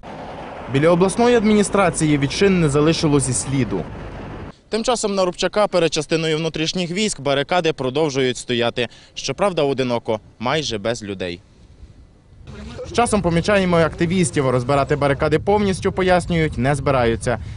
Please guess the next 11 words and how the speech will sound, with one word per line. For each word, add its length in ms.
Їх 140
лише 260
переформатують 880
у 40
контрольно-пропускний 1000
пункт. 300
Так, 180
кажуть, 320
домовились 460
з 20
військовиками. 720